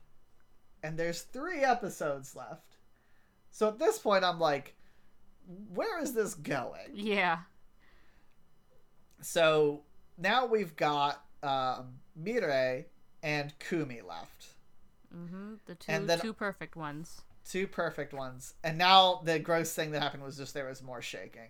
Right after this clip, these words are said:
Speaker 1: I
Speaker 2: Mm-hmm.
Speaker 1: guess.
Speaker 2: Ooh.
Speaker 1: Ooh,
Speaker 2: More
Speaker 1: shaking.
Speaker 2: shaking.
Speaker 1: I hate shaking. It's so
Speaker 2: <laughs>
Speaker 1: disgusting.
Speaker 2: Ugh.
Speaker 1: Ugh.
Speaker 2: I feel filthy.
Speaker 1: Um,
Speaker 2: <laughs>
Speaker 1: so this episode doesn't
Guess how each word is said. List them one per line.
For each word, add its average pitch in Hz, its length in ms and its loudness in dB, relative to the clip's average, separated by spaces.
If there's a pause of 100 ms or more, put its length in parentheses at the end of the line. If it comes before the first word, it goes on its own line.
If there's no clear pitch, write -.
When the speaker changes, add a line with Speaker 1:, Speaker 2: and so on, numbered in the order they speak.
Speaker 1:
I 101 60 -14
Speaker 2:
Mm-hmm. 92 240 -8
Speaker 1:
guess. 180 280 -12 (220)
Speaker 2:
Ooh. 196 560 -4 (320)
Speaker 1:
Ooh, 147 40 -4
Speaker 2:
More 165 420 4
Speaker 1:
shaking. - 380 2
Speaker 2:
shaking. 151 380 -6 (380)
Speaker 1:
I 123 100 -6
hate 160 260 2
shaking. 131 460 -4
It's - 220 -8
so 180 340 0
Speaker 2:
<laughs> - 60 -10
Speaker 1:
disgusting. 143 960 0 (100)
Speaker 2:
Ugh. 233 400 -6 (500)
Speaker 1:
Ugh. 139 600 2
Speaker 2:
I 220 160 -8
feel 165 180 -10 (140)
filthy. 233 560 -4 (960)
Speaker 1:
Um, 156 640 6 (460)
Speaker 2:
<laughs> - 480 -2
Speaker 1:
so - 160 -4
this 247 200 4
episode 349 520 2
doesn't 220 420 4